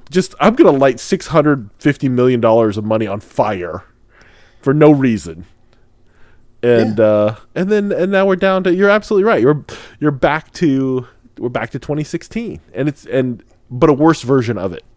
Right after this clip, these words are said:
Speaker 2: Yeah. It's really depressing. <laughs>
Speaker 1: It's, it's wild because, because everything has been so messed up. Like, no one can keep, no one, uh, Biden can't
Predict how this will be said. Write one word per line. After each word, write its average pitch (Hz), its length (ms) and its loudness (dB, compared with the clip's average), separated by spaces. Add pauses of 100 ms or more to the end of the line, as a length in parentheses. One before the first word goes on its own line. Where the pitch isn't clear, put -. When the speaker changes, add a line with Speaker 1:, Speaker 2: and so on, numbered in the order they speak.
(220)
Speaker 2:
Yeah. 147 380 -2 (440)
It's 139 200 -4
really 190 260 4
depressing. 175 540 0 (760)
<laughs> - 60 -6 (1160)
Speaker 1:
It's, - 460 -6
it's 302 180 -4
wild 240 560 2
because, 196 560 0 (320)
because 196 500 -10 (280)
everything 247 580 0
has 156 260 -6
been 165 200 -2
so 208 300 0
messed 190 460 -2
up. 180 340 -2 (500)
Like, 165 180 -6
no 170 180 2
one 220 200 0
can 202 160 -6
keep, - 240 -16
no 147 120 -4
one, 185 200 0 (320)
uh, 113 140 -4 (280)
Biden 127 360 -6
can't 110 280 -8